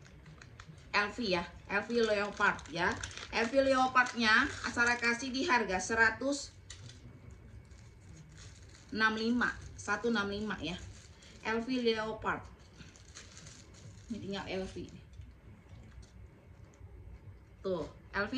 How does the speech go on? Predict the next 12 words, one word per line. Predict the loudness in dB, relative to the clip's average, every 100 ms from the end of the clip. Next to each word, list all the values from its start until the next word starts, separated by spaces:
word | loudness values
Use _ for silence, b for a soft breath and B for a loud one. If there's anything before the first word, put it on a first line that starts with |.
| -2 0
satu | -2 0
enam | 4 6
lima, | 6 4 2
ya. | 2 0 -2 -12 B B B
Leopard, | -2 2 2 10 10 10
ya. | 6 8 8 4 -6 -16
Tuh. | -10 -10 -10 -16 -20 -20 B B B -16
Satu | 8 10 10 6 0 4
enam | 4 4
lima, | 4 4 4
seratus | 4 8 8 8 0 2
enam | 2 2